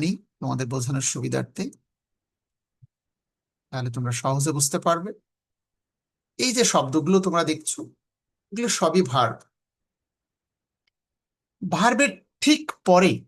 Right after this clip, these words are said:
মেন ভার্বের ঠিক পরে অবজেক্টের জায়গাটা হলো নাউনের জায়গা।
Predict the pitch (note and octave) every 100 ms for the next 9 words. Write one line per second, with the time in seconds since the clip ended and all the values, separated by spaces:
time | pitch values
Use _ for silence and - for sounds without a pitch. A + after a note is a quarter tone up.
0 | _ _ _ _ _ - F#3 B3 B3+ A3+
1 | B3+ C4 - - _ D4 D4 - - G3
2 | A3 E3+ C#3+ C#3+ C4+ - B3+ F#3 C#3+ C#3+
3 | E3+ F#3 G3 D3+ C3+ C#3 A2+ - -